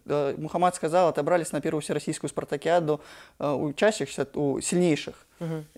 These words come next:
Speaker 1: То есть, э, пять человек — это довольно-таки много. Это, э, каждые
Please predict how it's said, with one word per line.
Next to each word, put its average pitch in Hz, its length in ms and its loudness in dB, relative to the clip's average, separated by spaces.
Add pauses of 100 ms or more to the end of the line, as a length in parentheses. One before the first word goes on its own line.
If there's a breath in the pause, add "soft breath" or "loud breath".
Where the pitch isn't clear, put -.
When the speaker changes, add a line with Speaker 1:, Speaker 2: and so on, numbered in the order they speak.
(100)
Speaker 1:
То 175 80 4
есть, 165 200 4
э, 156 840 4 (140)
пять 175 160 4
человек — 208 260 4
это - 140 -2
довольно-таки 156 500 2
много. 170 380 2
Это, 160 580 2 (320 loud breath)
э, 143 340 0
каждые 165 640 4